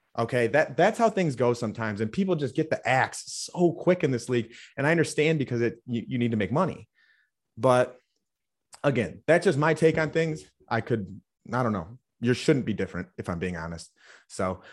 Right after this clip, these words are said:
let's just get into today's plays. I had to go on my little rant with that because, man, I'm not a Twitter guy. Um, I like to talk sports. I don't like to try and go viral, anything like that. Like, if you notice, I don't,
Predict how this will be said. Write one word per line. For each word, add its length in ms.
let's 160
just 140
get 80
into 180
today's 300
plays. 340
I 120
had 180
to 40
go 100
on 80
my 100
little 240
rant 280
with 140
that 240
because, 460
man, 260
I'm 160
not 160
a 60
Twitter 260
guy. 300
Um, 560
I 80
like 160
to 80
talk 200
sports. 520
I 60
don't 160
like 140
to 40
try 200
and 80
go 100
viral, 520
anything 340
like 200
that. 320
Like, 220
if 100
you 100
notice, 500
I 80
don't, 160